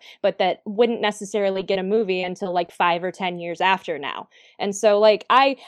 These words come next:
I was kind of at the point as a Birds of Prey fan, I kind of knew, like, this was not going to be a standard Birds of Prey movie, but I would still get the little moments of introducing the team and introducing the canon. There's a little s-, there's a scene with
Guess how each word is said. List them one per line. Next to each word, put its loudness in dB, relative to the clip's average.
I 6
was 0
kind 2
of -4
at 0
the 0
point 2
as 2
a 2
Birds 0
of -12
Prey 2
fan, 2
I 2
kind 2
of -2
knew, 2
like, 4
this 6
was 2
not 4
going 2
to 2
be 4
a 4
standard -2
Birds -2
of -6
Prey -2
movie, 0
but 2
I 0
would -2
still -2
get 6
the -4
little 0
moments -2
of 4
introducing -2
the -2
team -6
and -6
introducing -8
the -6
canon. -4
There's 2
a 2
little 2
s-, -10
there's 2
a -4
scene 0
with 0